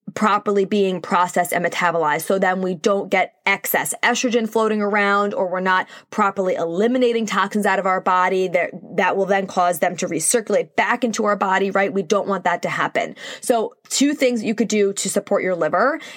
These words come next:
is an obvious one. Number one is to reduce your alcohol consumption. I mean, we all know that alcohol negatively impacts our liver.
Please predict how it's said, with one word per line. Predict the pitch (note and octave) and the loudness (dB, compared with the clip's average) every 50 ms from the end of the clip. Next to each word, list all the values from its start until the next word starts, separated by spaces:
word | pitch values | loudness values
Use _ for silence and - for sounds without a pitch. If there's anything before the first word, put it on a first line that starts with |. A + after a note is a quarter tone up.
| - - | -8 -2
is | - A3 A3 G#3 G3+ - - - | 0 2 2 0 -2 -2 -4 -2
an | G3 - - | -2 -2 0
obvious | F#3+ A3+ C4+ C#4+ B3 A3 G3+ - - | 0 2 2 2 2 0 0 0 0
one. | F#3 E3 E3+ F3+ F#3+ F#3+ | 0 0 2 0 0 2
Number | F#3+ G3 G3+ A3 A3+ | 2 2 2 2 0
one | G#3+ G3 F3 F3 F3+ F#3+ - | 2 2 2 2 0 0 0
is | - G3 F#3+ F#3 | 0 -2 -2 -2
to | - - G#3 G3+ | -2 -2 -2 0
reduce | F#3 F#3+ F#3 D3 - A#3 B3 C4+ C4 - - | 0 0 -2 0 0 2 2 2 2 0 0
your | G#3+ G#3+ G#3 - - | 0 0 2 2 0
alcohol | F#3 F#3 - F#3 F3 F3+ F3 F3 | 0 0 0 0 0 2 0 0
consumption. | F3 - F3+ - - E3 E3 D#3 - - G#2+ - - | -2 -4 -8 -4 -4 -6 -6 -4 -6 -6 -4 -2 -2
I | G3 | 0
mean, | G3+ G3+ G3+ G#3 | 0 2 2 2
we | G#3 A#3 | 2 2
all | A3 G#3 A3+ B3 C4 | 4 4 4 2 2
know | C4+ C4 A#3+ A3+ A3+ A#3 | 2 2 2 2 2 2
that | A3 A#3 - | 0 -2 0
alcohol | - - A3 A3 - A#3 A3+ A3+ A3 A3 | 0 0 0 0 0 0 2 2 2 2
negatively | G#3+ G3+ G3 G3 G3+ G#3+ A#3 G#3+ A3+ - | 0 -2 0 0 2 2 0 0 0 -2
impacts | A#3 G#3 A3+ G#3 G#3 G#3 - | 0 0 0 -2 -2 -2 -2
our | - G#3 | -2 -2
liver. | G3 G3 G3 F#3 G3+ F#3+ F#3+ F#3+ | 0 0 0 2 2 2 2 0